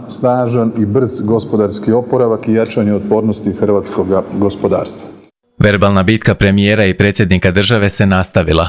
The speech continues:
Speaker 2: Zoran Milanović je svoju medijsku konferenciju u petak održao prije Andreja Plenkovića, pa je svoju reakciju na njegove izjave jučer objavio na Facebook profilu.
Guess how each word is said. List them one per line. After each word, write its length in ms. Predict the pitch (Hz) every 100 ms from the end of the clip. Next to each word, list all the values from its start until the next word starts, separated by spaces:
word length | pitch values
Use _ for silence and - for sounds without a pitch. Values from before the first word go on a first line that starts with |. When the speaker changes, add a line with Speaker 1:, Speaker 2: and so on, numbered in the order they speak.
| -
Speaker 2:
Zoran 320 | 107 98 95
Milanović 560 | 92 95 104 107 95 -
je 80 | 98
svoju 300 | - 101 98
medijsku 460 | 98 92 90 92
konferenciju 760 | - 92 - 95 95 98 - 87
u 60 | 82
petak 420 | 98 104 98 104
održao 460 | 98 101 95 90
prije 340 | 87 104 98 90
Andreja 380 | 95 98 92 87
Plenkovića, 680 | 98 92 95 85 85 95
pa 180 | 85 95
je 80 | 92
svoju 380 | - 98 98 92
reakciju 540 | 90 92 - - 95
na 120 | 90
njegove 440 | 90 95 95 87 92
izjave 420 | 101 104 101 98
jučer 340 | 98 98 101
objavio 420 | 85 90 90 98 90
na 140 | 82
Facebook 500 | - 95 87 90 -
profilu. 520 | 98 87 90 80 80